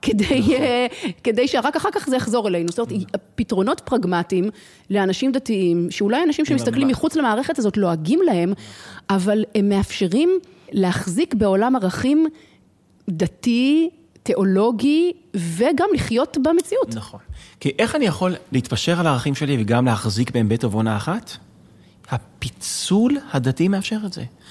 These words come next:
Speaker 2: אני שם את הערכים שלי בעתיד, ואני מתפשר עליהם בהווה. אני נותן את הערכים שלי בבעלות של האל, ואני כאדם, יש רעב, אני יורד למצרים, יש לי בעיות בפשיעה,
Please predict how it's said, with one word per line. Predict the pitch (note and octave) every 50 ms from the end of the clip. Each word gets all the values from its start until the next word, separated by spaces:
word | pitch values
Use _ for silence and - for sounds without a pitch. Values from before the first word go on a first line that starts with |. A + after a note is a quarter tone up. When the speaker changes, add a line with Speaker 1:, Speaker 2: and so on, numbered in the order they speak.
| - - - -
Speaker 2:
אני | B2 B2
שם | A#2+ - D3+
את | D3+ D#3
הערכים | C3 A#2+ G#2 - C#3+ C3+
שלי | - C#3
בעתיד, | A#2 A2 G#2 G2+ - - G#3 A#3+ C#4+ C#4 C#4 - - - - _ - - - _ _ _ _ _ _ _ _ -
ואני | B2 B2 B2 A#2
מתפשר | B2 A#2 A2+ - - - C3 B2 A2+
עליהם | A2+ A2+ A2 G#2
בהווה. | G#2+ G#2+ G2+ F#2+ G2 F#2 F2 - - _ - - _ - - - - - - - - -
אני | B2 B2
נותן | B2 A#2+ - A#3+ B3
את | A#3+
הערכים | G3+ D3+ C#3 - F#3+ F#3+ F3+
שלי | - D3 C3+ C3+ D3+ E3 - - - - - - _ - -
בבעלות | A#2 A2+ G2+ G2+ - - B2+ A#2+ A#2 D#3 E3 -
של | - D#3 C3
האל, | A#2 - - - F3+ F#3 G#3 A3+ B3+ D4 E4 E4 - - - - - - - - - - - -
ואני | A#2 A#2 C3 F3+ F#3+
כאדם, | - - F#3+ D#3 B2 A#2 B2 C3+ C#3 C#3 C#3+ D3 D3 D3+ - - - - - - -
יש | C3 - -
רעב, | A#2+ G#2+ B2+ B2+ D3 D#3 C3+ C3+
אני | B2+ A#2+
יורד | A#2 A2+ A#2 A#2+ A2
למצרים, | A#2 A#2+ A#2+ - - - A#2 B2+ C3 C#3 C#3+ C#3+ D3+ D#3 E3 F3 F#3+ F#3+ - - - - - - - - - -
יש | - A#2+ -
לי | C#3+ C3
בעיות | A2+ B2+ B2+ C#3+ C3+ A#2
בפשיעה, | C3 B2 - - - - C3+ A2+ C#3 D3 E3 F#3 G#3+